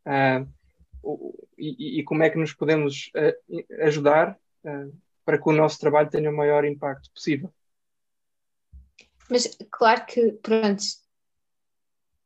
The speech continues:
Speaker 2: utopicamente é, seria assim que funciona, mas qualquer empresa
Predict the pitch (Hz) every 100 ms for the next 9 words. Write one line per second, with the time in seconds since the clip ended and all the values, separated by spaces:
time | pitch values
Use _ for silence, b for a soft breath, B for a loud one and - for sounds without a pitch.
0 | 240 226 240 233 240 220 240 226 226 233
1 | 233 - - 240 214 - 220 - 226 226
2 | 226 226 220 226 214 202 190 190 202 -
3 | 214 214 214 214 - 226 240